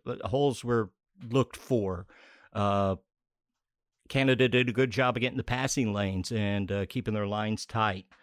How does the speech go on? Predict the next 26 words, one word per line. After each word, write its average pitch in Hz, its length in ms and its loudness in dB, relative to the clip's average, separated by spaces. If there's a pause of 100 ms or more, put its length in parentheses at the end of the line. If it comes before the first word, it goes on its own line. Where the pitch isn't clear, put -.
(340)
but 127 120 -2
they 123 80 2
were 113 140 0
bunkered 120 400 0
in. 139 180 0
The 104 60 -2
U 117 180 0
S 113 160 -2
was 113 140 -6
putting 131 240 -4
pressure 127 360 0
on 104 140 0
them, 101 140 -4
and 98 100 -4
then 104 200 -4
they, 101 240 -4 (360)
that 107 220 -4
sort 110 220 0
of 87 60 -4
stopped. 101 520 -4 (560)
The 123 140 4
only, 190 220 2
uh, 120 140 2 (260)
I'm 190 200 4
kinda 196 340 0
torn 185 560 2